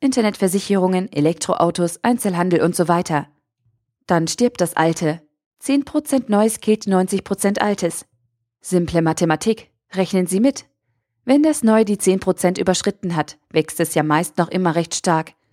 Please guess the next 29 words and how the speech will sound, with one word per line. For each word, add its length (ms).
Nicht 240
mehr 160
hundert 300
oder 160
fünfzig 480
Prozent, 480
aber 180
noch 180
mehr 240
als 240
zehn 180
Prozent 420
pro 120
Jahr. 300
Dann 220
hat 100
das 160
Neue 240
in 80
den 140
nächsten 340
Jahren 320
mehr 240
als 200
elf, 280
zwölf, 380
dreizehn 340
Prozent 400
Anteil. 460